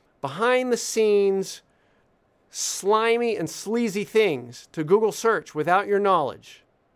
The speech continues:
That is true. I mean, th-, that is hardly the only story that's bringing up that complaint. In fact,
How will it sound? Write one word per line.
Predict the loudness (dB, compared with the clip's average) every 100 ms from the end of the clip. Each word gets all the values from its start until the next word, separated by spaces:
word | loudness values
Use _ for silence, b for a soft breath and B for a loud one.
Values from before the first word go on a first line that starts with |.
| _ _ _ _ _ _ _
That | -2 0 0 -2
is | -6 -6
true. | 0 2 2 0 -4
I | 0 2
mean, | 2
th-, | -2 -8
that | -4 -4
is | -4
hardly | -4 0 2 2 0
the | 0 0
only | 0 -2
story | -2 0 0
that's | -2 -6
bringing | -4 -2 0 -2
up | -2
that | -2 -2 -4 -8
complaint. | -8 -2 0 0 -4 -18 _ _ b b
In | -6
fact, | 0 0 0